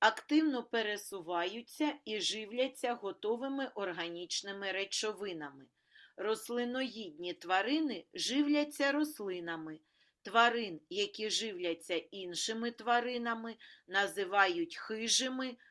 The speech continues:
або хижаками. Усеїдні тварини живляться як рослинною,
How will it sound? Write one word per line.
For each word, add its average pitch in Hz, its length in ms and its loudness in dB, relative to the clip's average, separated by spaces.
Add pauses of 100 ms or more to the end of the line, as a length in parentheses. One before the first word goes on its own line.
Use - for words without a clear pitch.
(120)
або 170 420 2
хижаками. 196 920 2 (480)
Усеїдні 226 840 2
тварини 190 720 0
живляться 196 680 -2
як 202 460 2
рослинною, 180 1040 -2